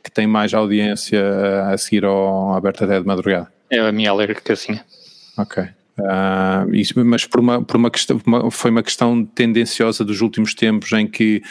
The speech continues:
Speaker 1: todo, todas as questões dos, eh, dos aparelhos eletrónicos que agora se usam na, na casa, ou seja, houve, como se, sentiste uma procura cada vez maior nos, nos anos recentes,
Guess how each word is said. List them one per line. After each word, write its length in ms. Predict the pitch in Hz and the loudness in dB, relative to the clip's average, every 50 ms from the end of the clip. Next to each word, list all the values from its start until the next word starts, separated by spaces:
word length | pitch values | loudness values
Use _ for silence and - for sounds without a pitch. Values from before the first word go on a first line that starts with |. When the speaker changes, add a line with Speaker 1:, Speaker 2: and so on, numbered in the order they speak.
| - - - - - - - - | -16 -16 -16 -16 -18 -18 -8 -2
Speaker 1:
todo, 320 | - 123 113 95 107 113 110 | 0 0 0 2 0 -2 -2
todas 280 | - 117 113 110 95 107 | 0 0 2 2 2 0
as 100 | - - | 0 -2
questões 420 | - 104 - - 110 107 107 90 | -2 -4 -2 0 2 2 2 0
dos, 380 | - 110 104 104 95 - - - | 0 0 0 0 0 -2 -2 0
eh, 360 | 110 101 101 101 101 98 98 - - - - - - - | 2 2 2 2 2 0 -2 -4 -8 -16 -16 -12 -6 -2
dos 120 | 110 101 - | -2 0 0
aparelhos 500 | 107 - 113 107 113 113 110 101 95 101 | 0 0 2 2 4 4 2 0 0 0
eletrónicos 580 | 101 107 107 104 - 110 107 107 107 101 - | 0 2 0 0 2 2 2 2 0 0 -2
que 120 | - - 110 | -2 -2 0
agora 240 | 98 107 107 104 101 | 0 2 0 0 -2
se 260 | - - - - 110 | -4 -2 0 2 2
usam 180 | 110 101 107 | 2 2 2
na, 160 | 104 104 107 104 - - | 0 0 0 -2 -2 -2
na 160 | 113 107 104 | 0 0 0
casa, 260 | - 110 107 107 - | 0 0 -2 0 0
ou 80 | 107 104 | -2 -2
seja, 320 | - - 113 98 113 110 - | 0 -2 0 0 0 2 2
houve, 320 | 123 120 110 107 113 - - | 2 0 0 -2 -6 -8 -4
como 160 | - 131 120 | -2 -2 -2
se, 180 | - - - - - - - | -2 -2 -6 -6 -6 -6 -8
sentiste 500 | - - - - 123 113 - 123 - - | -8 -4 -2 0 0 0 0 -2 -2 0
uma 120 | 123 120 | 0 0
procura 420 | 104 - 117 110 - - 123 113 110 | 2 2 0 0 0 -2 -2 0 0
cada 220 | - - 110 107 | 0 0 0 2
vez 180 | 104 113 110 95 | 2 2 0 2
maior 540 | 113 110 107 107 110 110 110 107 107 104 104 | 0 2 2 2 2 2 0 0 0 0 -2
nos, 640 | 104 104 104 101 - - - - - - - - - - 107 104 | 0 -2 -2 -2 -4 -8 -12 -12 -12 -12 -12 -12 -10 -8 -8 -6
nos 240 | - 104 104 107 - | -4 -2 -2 -2 0
anos 200 | 117 113 110 101 | 0 0 0 0
recentes, 580 | - - - - - 123 123 139 143 - - | -2 -2 -2 0 2 2 2 2 0 -4 -8